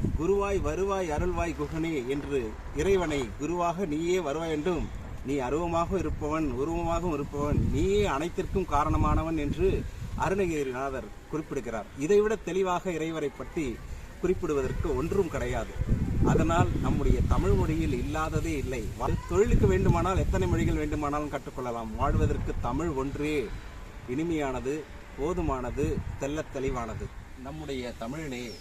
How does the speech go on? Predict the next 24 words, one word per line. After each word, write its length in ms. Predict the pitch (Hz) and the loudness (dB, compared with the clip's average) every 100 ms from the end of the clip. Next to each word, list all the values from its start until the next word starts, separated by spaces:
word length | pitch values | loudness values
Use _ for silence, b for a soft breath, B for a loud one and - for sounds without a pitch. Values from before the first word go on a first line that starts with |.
| - - | -14 -8
கலை, 360 | 123 127 139 160 - - - - - | -4 -2 -4 -8 -14 -16 -16 -16 -8
பண்பாடு, 580 | 123 135 131 123 117 151 - - - | -6 -6 -4 -4 -4 -10 -14 -14 -8
கலாச்சாரம், 640 | 131 139 143 147 123 113 92 - - - - | -2 -2 -2 -2 -2 -4 -10 -14 -16 -16 -10
வீரம் 320 | 135 156 135 - - - - | -6 -4 -4 -6 -16 -16 -10
இவைகள் 400 | 131 147 131 123 | -8 -6 -6 -4
கலந்துதான் 540 | 123 139 151 143 147 117 | -4 -4 -2 -2 -2 -6
உள்ளன. 320 | 123 117 101 - - | -6 -8 -10 -12 -10
அதனால், 440 | 127 135 139 147 151 - - | -6 -4 -2 -2 -4 -10 -8
இவற்றை 400 | 131 143 147 135 | -8 -8 -6 -6
நாம் 280 | 117 117 - | -6 -8 -6
குழந்தைகளுக்கும் 720 | 131 147 139 135 - 147 110 | -6 -6 -6 -6 -6 -10 -8
கற்றுத்தர 420 | 117 - 127 123 | -10 -10 -10 -8
வேண்டும். 320 | 117 110 104 107 - - | -8 -8 -10 -12 -14 -10
அதனை 300 | 107 147 151 | -8 -6 -6
விட 160 | 143 151 | -6 -8
சிறந்த 420 | 139 135 175 196 | -6 -4 -4 -4
குணங்களான 600 | 151 139 135 123 123 131 101 - - - - | -4 -6 -6 -6 -6 -8 -10 -14 -18 -16 -8
விருந்தோம்பல், 600 | 131 143 127 120 110 123 147 - - - - | -6 -4 -4 -6 -6 -8 -10 -16 -16 -14 -8
மற்ற 360 | 135 - 156 117 | -8 -6 -6 -4
நல்வழிப்படுத்துதல் 960 | 113 170 202 170 - 127 - 135 117 95 - - | -4 -4 -4 -4 -6 -8 -8 -8 -10 -12 -12 -8
ஆகியவற்றை 600 | 131 147 127 - 143 113 - | -8 -6 -8 -8 -8 -8 -6
குழந்தைகளுக்கு 580 | 135 156 135 127 - 143 | -6 -6 -6 -8 -8 -6
நாம் 260 | 123 113 | -6 -6
தவறாமல் 520 | 113 117 120 127 131 | -8 -6 -4 -4 -6